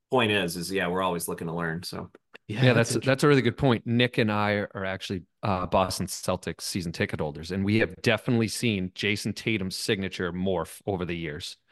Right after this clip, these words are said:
Speaker 3: So that's perfect. Yeah,
Speaker 1: Well,
Speaker 3: perfect
Speaker 1: thi-, and thi-,
Speaker 3: example.
Speaker 1: this, yeah, this one, it's like, yeah, I mean, it lo-, the problem was it looked like someone was forging his signature.
Speaker 3: Mm.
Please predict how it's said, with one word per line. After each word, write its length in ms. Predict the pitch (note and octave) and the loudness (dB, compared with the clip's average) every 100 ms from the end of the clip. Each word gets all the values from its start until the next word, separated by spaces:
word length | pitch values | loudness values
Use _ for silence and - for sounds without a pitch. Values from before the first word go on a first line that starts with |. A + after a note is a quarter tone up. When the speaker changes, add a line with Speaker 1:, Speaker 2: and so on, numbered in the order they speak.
| _ - - | _ -20 -8
Speaker 3:
So 160 | - A2+ | 2 4
that's 260 | G#2 - - - | 4 0 -8 0
perfect. 540 | B2 G#2 G2 - - _ _ _ | 0 2 -2 -6 -14 _ _ _
Yeah, 220 | - E2 E2+ _ - | -4 -4 -6 _ 2
Speaker 1:
Well, 100 | - | 6
Speaker 3:
perfect 180 | E3+ C4 | 8 8
Speaker 1:
thi-, 60 | E3 | 8
and 100 | F#3 | 8
thi-, 60 | |
Speaker 3:
example. 200 | B3+ F3 | 8 6
Speaker 1:
this, 180 | A3+ A3 | 4 4
yeah, 260 | D#3+ E3 C#3 | 4 4 6
this 240 | G#3+ - | 6 6
one, 140 | B3 | 4
it's 160 | C3+ - | 4 4
like, 240 | C3 G#2+ - | 2 2 2
yeah, 200 | D3 A2 | 2 2
I 60 | |
mean, 280 | G#2+ G#2 G2+ _ _ _ _ _ _ _ D3+ | 0 -4 -6 _ _ _ _ _ _ _ 0
it 160 | D3+ | 2
lo-, 260 | C3 C#3 D#3+ | 4 2 4
the 160 | C#3 | 4
problem 420 | A2 - E3 F#3 D3 | 4 4 4 6 4
was 220 | C3 - | 4 2
it 180 | B2+ B2+ | -6 -2
looked 340 | A#2 D#3+ - | 4 4 4
like 200 | B2+ G#2 | 0 0
someone 300 | - A#2 G#2+ | -2 -2 -2
was 140 | G2 - | -4 -4
forging 400 | G#2+ G2 F2+ G2 | 0 0 -2 -6
his 160 | F2 | -6
signature. 460 | - F#2 F2 F2 F#2 | -4 -2 0 0 0
Speaker 3:
Mm. 300 | F#2+ F#2 | 0 -4